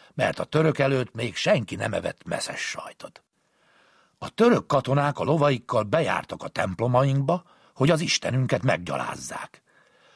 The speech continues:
Hunyadi János megtudta, hogy melyik napon készülnek újra a gyalázatra.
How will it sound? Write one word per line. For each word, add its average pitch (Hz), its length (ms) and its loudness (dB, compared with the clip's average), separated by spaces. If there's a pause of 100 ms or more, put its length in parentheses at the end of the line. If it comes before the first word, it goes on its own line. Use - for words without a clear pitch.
(140)
Hunyadi 190 360 4
János 151 380 2
megtudta, 151 600 -4
hogy 127 160 2
melyik 104 280 2
napon 101 280 -6
készülnek 101 600 -6
újra 123 260 0
a - 80 -4
gyalázatra. - 720 -6